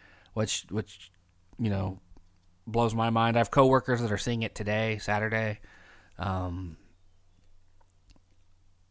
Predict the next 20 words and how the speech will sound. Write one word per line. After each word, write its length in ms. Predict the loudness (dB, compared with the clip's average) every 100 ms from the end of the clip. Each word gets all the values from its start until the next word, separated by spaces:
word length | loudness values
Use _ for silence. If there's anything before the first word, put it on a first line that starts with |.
| _ _ -20 -20 -20 -20 _ -20 -4
we're 140 | 0
not 100 | 2
gonna 120 | 2 -2
get 120 | -2
to 40 |
see 120 | -2
it, 100 | -2
as 140 | -2 -6
I 60 |
said, 220 | -6 -6 -6
though. 200 | -8 -10 -18 -20 _
So 180 | -12 -4
I, 140 | -2 -2
I, 280 | -2 -2
I 20 | 0
have 180 | 0 -2
to 160 | -8 -10 -20 -20 -20 -4
preoccupy 560 | 4 8 8 8 4 4
myself 580 | 4 0 0 -2 -4 -12 -16 -20 _ _ -8
with 480 | -4 -2 -4 -8